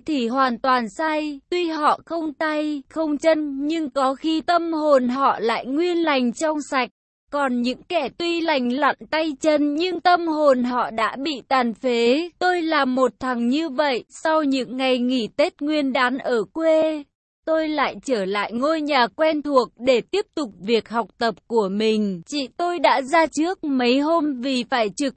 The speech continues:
ở bệnh viện. Cơ thể tôi dường như phình ra một ít bởi mấy ngày Tết nhồi nhét nhiều bánh chưng, bánh kẹo và các loại thực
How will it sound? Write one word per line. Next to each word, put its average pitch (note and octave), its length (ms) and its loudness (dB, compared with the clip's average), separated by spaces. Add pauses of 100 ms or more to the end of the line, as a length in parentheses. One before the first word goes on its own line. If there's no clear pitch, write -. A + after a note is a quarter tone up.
ở A#3 220 -4
bệnh G#3 360 -6
viện. A#3+ 280 -2 (420)
Cơ E4+ 320 4
thể C#4+ 200 0 (100)
tôi E4 280 4
dường B3 380 0
như D#4+ 240 2
phình B3+ 360 -2
ra D#4+ 220 0
một C#4+ 320 2
ít E4+ 240 -4
bởi B3+ 240 4
mấy A3+ 260 4
ngày C#4 380 2
Tết D#4+ 200 0
nhồi C#4+ 280 6
nhét D4 360 0
nhiều D4 260 2
bánh B3+ 340 0
chưng, D#4 560 0
bánh B3+ 320 2
kẹo C4+ 340 -2
và A3+ 380 0
các E4 200 -4
loại C4+ 340 2
thực A3+ 120 -4